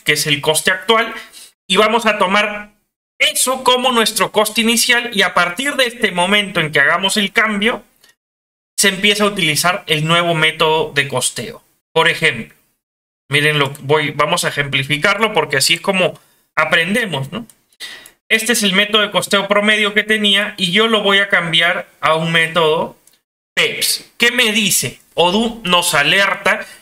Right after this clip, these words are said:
y esto es lo que a muchos asusta, porque Odoo te dice,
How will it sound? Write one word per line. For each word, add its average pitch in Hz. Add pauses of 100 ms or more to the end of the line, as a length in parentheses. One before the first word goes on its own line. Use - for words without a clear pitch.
y 170
esto 196
es 190
lo 202
que 170
a 135
muchos 202
asusta, 233
porque 143
Odoo 180
te 185
dice, 175